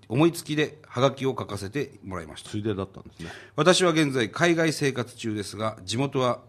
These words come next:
Speaker 1: 宮城仙台です。
Speaker 2: へー。
Speaker 1: 祖父母は渡りで生活をしており、
Speaker 2: うん。
Speaker 1: 心配をしつつも、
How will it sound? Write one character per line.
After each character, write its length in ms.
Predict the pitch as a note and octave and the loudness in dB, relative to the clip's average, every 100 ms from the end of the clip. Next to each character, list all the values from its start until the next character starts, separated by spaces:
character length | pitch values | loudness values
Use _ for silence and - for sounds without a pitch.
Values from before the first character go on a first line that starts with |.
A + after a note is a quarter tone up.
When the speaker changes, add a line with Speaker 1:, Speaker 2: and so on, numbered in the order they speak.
| - | -10
Speaker 1:
宮 240 | G#2+ B2 | 0 0
城 100 | F#2+ | 0
仙 180 | D#2+ D3 | -2 -2
台 120 | C3 C#2 | -2 -4
で 80 | |
す。 160 | - F2+ | -8 -6
Speaker 2:
へ 40 | |
ー。 760 | E2 D#2+ D#2+ D#2+ E2 E2 E2 E2 E2 | -4 -4 -4 -4 -6 -6 -6 -8 -8
Speaker 1:
祖 160 | B2+ | -4
父 100 | C3 | 0
母 80 | C3 | 4
は 180 | A2 G2+ | 4 4
渡 300 | C3 F3 F#3 | 4 6 4
り 80 | C#3+ | 4
で 140 | E3 | 2
生 180 | - G#2+ | 2 0
活 260 | G#2 - | 0 -4
を 80 | G2 | -6
し 80 | F#2 | -6
て 120 | - | -4
お 80 | F#2 | -2
り、 240 | A#2 D3 - | -2 -4 -4
Speaker 2:
う 40 | |
ん。 260 | E2 D2 D2 - | -4 -6 -10 -6
Speaker 1:
心 260 | - C#3 | 0 2
配 180 | C3 C3 | 2 2
を 120 | B2 | 2
し 120 | A2 - | -2 -4
つ 100 | D3+ | -6
つ 100 | A#2+ | -2
も、 240 | F2+ - | -2 -4